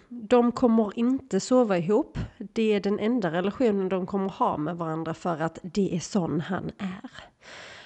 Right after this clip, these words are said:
De sätter sig ner och Anna frågar vad han menade med att de ska förhandla om detaljerna.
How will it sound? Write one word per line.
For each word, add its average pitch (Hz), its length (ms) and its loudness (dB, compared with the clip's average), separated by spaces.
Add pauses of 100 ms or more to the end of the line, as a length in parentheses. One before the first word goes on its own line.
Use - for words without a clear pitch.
(120)
De 247 160 4
sätter 285 320 0
sig 226 160 -2
ner 196 280 -2
och - 140 -4
Anna 202 260 0
frågar 202 520 -4
vad 196 100 -2
han 196 280 -2
menade 196 640 -2
med 202 160 -2
att 208 100 -10
de 226 160 0
ska 190 180 -6
förhandla 175 800 -4
om 175 220 -6
detaljerna. 185 760 -4